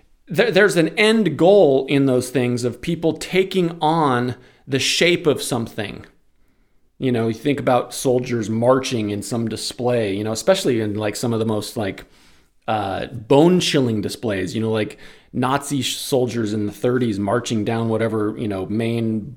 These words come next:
boulevard in Berlin, and, you know, they're all in unison, and they're all, you know, heiling Hitler, and, you know, uh, I'm trying to think of other examples. I mean,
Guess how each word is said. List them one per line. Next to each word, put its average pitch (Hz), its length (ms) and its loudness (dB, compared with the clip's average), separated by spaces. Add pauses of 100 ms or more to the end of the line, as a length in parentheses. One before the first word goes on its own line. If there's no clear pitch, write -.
boulevard 110 560 0
in 98 140 -4
Berlin, 107 540 -2
and, 95 260 -4
you 107 80 -6
know, 95 100 -4
they're 98 180 -2
all 120 200 0
in 107 140 -2
unison, 110 500 -2
and 92 140 -6
they're 98 140 -6
all, 107 280 -2
you 101 80 -4
know, 95 140 -4
heiling 107 460 -4
Hitler, 120 440 -4
and, 95 180 -6 (440)
you 123 80 -4
know, 101 260 -6 (440)
uh, 190 220 -4 (120)
I'm 165 140 -8
trying 151 160 0
to 117 40 -4
think 117 120 -2
of 113 40 -4
other 117 200 0
examples. 110 460 -4
I 110 40 -4
mean, 113 240 -4